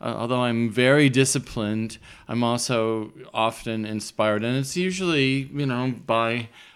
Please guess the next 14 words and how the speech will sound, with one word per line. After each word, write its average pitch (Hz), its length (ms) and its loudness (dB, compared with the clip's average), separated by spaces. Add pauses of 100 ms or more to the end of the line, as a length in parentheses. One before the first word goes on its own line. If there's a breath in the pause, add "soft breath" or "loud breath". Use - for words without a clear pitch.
um, 113 600 -4
something 127 500 -4
that 113 140 -2
I 110 40 -4
feel 120 360 -2
as 101 160 -6
though, 113 420 0 (320 loud breath)
um, 107 580 -4 (120)
I 107 120 -4
have 120 320 0
to - 60 -4
put - 380 -4
down 113 560 -2 (300 loud breath)
because 113 800 -4